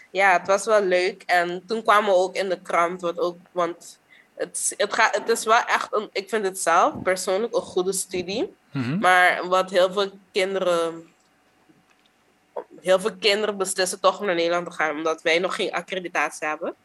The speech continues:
Speaker 2: Ah, ja.
Speaker 1: Maar het, ja, het komt er wel aan, zeggen ze. Dus ja, dan moet je maar geloven daarin.
Speaker 2: <laughs> Afwachten.
Speaker 1: <laughs>
Speaker 2: Ja.
Speaker 1: Ja.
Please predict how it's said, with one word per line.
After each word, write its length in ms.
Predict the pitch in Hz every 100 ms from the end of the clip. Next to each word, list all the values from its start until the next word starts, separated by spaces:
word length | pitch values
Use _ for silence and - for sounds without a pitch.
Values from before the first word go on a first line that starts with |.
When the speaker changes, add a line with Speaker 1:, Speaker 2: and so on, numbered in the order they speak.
| - 139
Speaker 2:
Ah, 100 | 120
ja. 100 | 110 113
Speaker 1:
Maar 400 | 175 165 160 - - - - - 185
het, 100 | 180 - -
ja, 300 | 190 180 165
het 100 | -
komt 260 | 196 202
er 80 | 202
wel 180 | 175 170
aan, 320 | 156 151 156
zeggen 320 | 151 151 -
ze. 220 | - 139 135
Dus 260 | 131 131
ja, 260 | 131 127 123 _ _ _ _ _ -
dan 120 | 151
moet 140 | 156 -
je 100 | 139
maar 200 | 127 -
geloven 420 | 143 147 147 156
daarin. 440 | 151 151 151 156 220 - - - -
Speaker 2:
<laughs> 420 | - 147 180 -
Afwachten. 600 | 170 175 180 - 277 277
Speaker 1:
<laughs> 260 | 254 254 370 - - -
Speaker 2:
Ja. 220 | 156 185
Speaker 1:
Ja. 200 | 165